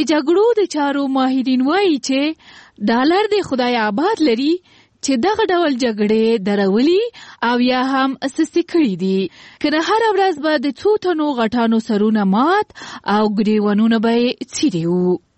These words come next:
لا چې د کلمو او لړمونونو د شیندلو ویره یې هم وه. ځکه اوس خو وکیلان، وزیران او نور سم د وسلو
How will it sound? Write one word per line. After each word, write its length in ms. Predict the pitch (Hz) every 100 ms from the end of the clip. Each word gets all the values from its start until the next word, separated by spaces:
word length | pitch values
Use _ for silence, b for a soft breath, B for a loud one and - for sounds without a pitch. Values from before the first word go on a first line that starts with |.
| 294
لا 80 | 370 440
چې 80 | 415 262
د 100 | 277 -
کلمو 360 | 285 294 392 453 -
او 80 | 294
لړمونونو 680 | 277 262 254 254 277 359 370 370 - 220
د 100 | 240 -
شیندلو 500 | 240 240 269 294 302 -
ویره 360 | 214 220 233 262
یې 80 | 277 277
هم 180 | 339 220 175
وه. 260 | 180 180 - B B B 208 214
ځکه 220 | 226 233
اوس 380 | 240 311 415 -
خو 180 | - 349 370 370 _ 226
وکیلان، 680 | 226 208 226 214 220 262 302 294
وزیران 640 | 233 220 196 208 233 277 339 B B B 233
او 60 | 226
نور 220 | 247 269 262
سم 340 | - 370 440 381
د 120 | 269
وسلو 400 | 226 - 233